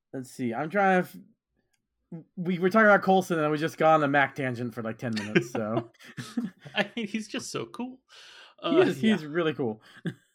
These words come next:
Speaker 2: Mm-hmm.
Speaker 1: Uh,
Speaker 2: Uh, let's see. I mean, I don't have anything else to say <laughs> about either of them, to be honest. <laughs>
Speaker 1: Well, he and Yo-Yo get tortured, uh,
Speaker 2: Mm-hmm.
Speaker 1: because
Speaker 2: Yeah.
Speaker 1: I guess they're the ones who punched the Kree, so everyone else gets arrested.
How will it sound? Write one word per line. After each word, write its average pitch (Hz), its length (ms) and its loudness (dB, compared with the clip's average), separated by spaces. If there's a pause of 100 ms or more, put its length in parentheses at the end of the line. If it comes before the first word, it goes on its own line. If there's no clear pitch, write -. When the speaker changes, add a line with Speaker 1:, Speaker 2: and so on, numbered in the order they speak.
(220)
Speaker 2:
Mm-hmm. 233 160 -6 (1400)
Speaker 1:
Uh, 180 40 -2
Speaker 2:
Uh, 143 400 2
let's 151 200 -6
see. 123 160 -4
I 135 60 2
mean, 139 180 0
I 139 100 2
don't 143 140 2
have 123 120 2
anything 123 260 2
else 117 140 -2
to 135 80 -4
say 143 280 0
<laughs> - 80 -8
about 143 260 -10
either 170 280 -8
of - 280 -8
them, 143 220 -8
to - 80 -12
be 127 180 -8
honest. 131 460 -8 (240)
<laughs> - 80 -8 (680)
Speaker 1:
Well, 208 260 6
he 233 280 4
and 226 160 2
Yo-Yo 214 300 4
get 202 180 0
tortured, 160 440 -4 (680)
uh, 143 360 4
Speaker 2:
Mm-hmm. - 120 -6
Speaker 1:
because 160 400 0
Speaker 2:
Yeah. - 80 -14
Speaker 1:
I 175 80 0
guess 185 220 0
they're 160 300 2
the 170 120 -2
ones 160 300 -2
who 160 80 -4
punched 147 340 -8
the 147 100 -10
Kree, 151 360 -8 (300)
so 117 200 -6
everyone 135 280 -4
else 123 120 -6
gets 120 200 -14
arrested. 123 420 -8